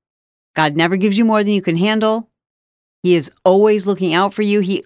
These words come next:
always knows what you need. Sometimes you just need more time. Like, that's what I needed. I needed more time.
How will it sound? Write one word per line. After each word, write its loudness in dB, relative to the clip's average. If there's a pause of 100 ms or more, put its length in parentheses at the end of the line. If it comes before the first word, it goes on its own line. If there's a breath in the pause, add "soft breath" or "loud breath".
(100)
always 0
knows 0 (400)
what 0
you 2
need. 0
Sometimes 0
you 0
just -2
need 2
more 0
time. -2
Like, -2
that's 0
what -2
I 0
needed. 0 (120)
I 0
needed 0
more 0
time. -4